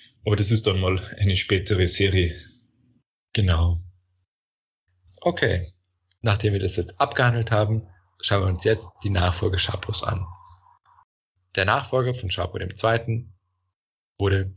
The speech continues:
Speaker 2: Ardashir der Zweite. Es ist dabei aber nicht ganz klar, wie genau das verwandtschaftliche Verhältnis zu Schapur war. Wahrscheinlich war er der Sohn, womöglich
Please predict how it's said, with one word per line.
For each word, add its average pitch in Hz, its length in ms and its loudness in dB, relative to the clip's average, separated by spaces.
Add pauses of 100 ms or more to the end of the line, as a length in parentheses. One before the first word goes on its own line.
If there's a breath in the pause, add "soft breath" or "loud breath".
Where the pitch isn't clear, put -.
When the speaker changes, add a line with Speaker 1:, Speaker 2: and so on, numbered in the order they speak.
(200)
Speaker 2:
Ardashir 92 540 -2 (140)
der - 80 -20
Zweite. - 380 -10 (1300 loud breath)
Es 113 180 0
ist 151 160 0
dabei 123 260 2
aber 107 140 -4
nicht 110 220 -6
ganz 98 280 -4
klar, 117 720 0
wie 120 260 -2
genau 113 280 2
das 107 160 0
verwandtschaftliche 95 680 -2
Verhältnis 82 540 -4
zu 87 100 -8
Schapur - 440 -6
war. - 260 -8 (840)
Wahrscheinlich 127 1000 0
war 117 200 4
er 113 60 2
der 104 200 2
Sohn, 160 760 0 (600)
womöglich 123 1300 2